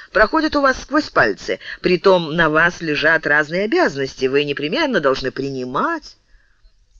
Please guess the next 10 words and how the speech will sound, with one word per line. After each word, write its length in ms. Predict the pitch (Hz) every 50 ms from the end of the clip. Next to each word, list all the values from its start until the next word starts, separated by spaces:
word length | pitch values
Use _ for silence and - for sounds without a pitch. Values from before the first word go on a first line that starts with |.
| _ _ -
Но 420 | 135 135 135 131 127 127 123 120
мне 320 | 123 127 127 123 123 120
кажется, 640 | 113 - 110 117 117 117 127 - - - 156 190 196 - - - - - - - _ _ _ _
вы 300 | - 131 120 131 135 131
точно 360 | - - 127 117 - - 123 123
такой 320 | 135 - - 311 302 233
же 120 | - 139
вельможа, 480 | 123 127 120 120 123 127 123 123 123 123
как 200 | - 143 131 -
я, 300 | 180 180 254 233 160